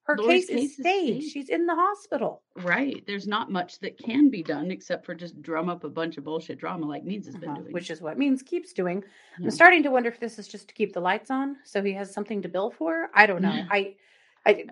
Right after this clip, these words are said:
Speaker 1: it's a thought, but anyway.
Speaker 2: It,
Speaker 1: Uh,
Speaker 2: it is a thought.
Speaker 1: so, and, but every time anyone has been to court representing Lori since then, it has been Mister Archibald. We haven't seen Mark's
Speaker 2: Mm-hmm.
Speaker 1: Means face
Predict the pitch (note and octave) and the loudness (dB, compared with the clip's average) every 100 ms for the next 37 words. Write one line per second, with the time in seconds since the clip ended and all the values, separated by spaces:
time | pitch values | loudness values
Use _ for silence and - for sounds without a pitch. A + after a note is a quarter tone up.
0 | - - - - - F3 F#2+ - - G#3 | -12 0 2 4 10 8 8 -6 -2 4
1 | G3+ - - _ C#4+ C4 A#3 F3 E3 F#3 | 4 4 -18 _ -2 0 0 -2 -6 -8
2 | F#3 _ - - - - - A#3+ A#3 A3+ | -12 _ -20 -20 -20 -18 6 8 8 6
3 | A3 G3 C4 B3+ A3 A3+ G#3 G3+ _ _ | 2 0 -2 -6 -8 -14 -14 -16 _ _
4 | _ _ _ _ _ - - E4+ E4 D#4+ | _ _ _ _ _ -2 6 6 6 0
5 | - _ _ _ _ - D#4 D4+ - _ | -6 _ _ _ _ 6 10 10 6 _
6 | - A#3+ A4 B3+ - - - C#4 D4+ F#4 | 4 10 10 10 2 -14 0 2 2 -2
7 | F#4 E4 D4+ C#4+ C4+ - C4 B3+ A#3 A#3+ | 0 0 2 0 -2 -2 -2 -2 -6 -6
8 | - G3 G#3+ - A3 F3 F#3 F3+ F3+ D#4 | -4 -4 -4 2 2 2 -8 -8 -2 0
9 | G4 D#4+ A3 E3+ E3 E3 - _ _ _ | 4 4 2 -2 -6 -8 -14 _ _ _
10 | - A#3+ F#3 - E3 C3+ D#3+ C4 - _ | 0 4 4 2 -8 -6 -2 -4 -6 _
11 | _ _ G#3 F#3+ F#3+ F3+ E3+ D#3 - - | _ _ 2 2 -6 -6 -4 -4 -8 -8
12 | - D#4 - - - - _ _ - - | 0 0 0 -12 -14 -14 _ _ -12 2
13 | B3+ E4 G#4+ C4+ - G#3+ G3+ E3 - G3+ | 2 6 4 4 -6 -4 -2 -4 -6 -6
14 | F3+ D#3+ - D4+ F4 - - | -4 -4 -2 -2 -2 -8 -20